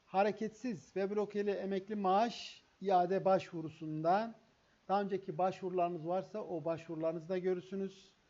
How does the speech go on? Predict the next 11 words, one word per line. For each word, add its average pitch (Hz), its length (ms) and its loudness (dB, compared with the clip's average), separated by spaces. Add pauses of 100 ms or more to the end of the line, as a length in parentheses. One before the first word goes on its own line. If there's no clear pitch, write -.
(420)
Yoksa 196 800 2 (140)
o 185 100 -2
sayfa 160 440 0
açıldıktan 160 680 -4
sonra 139 360 -4
değerli 143 260 -2
arkadaşlar 139 680 -4 (480)
başvuruda 147 960 -2
bulunabilirsiniz. 175 1080 -6 (560)
Ya 180 240 0
da 185 420 2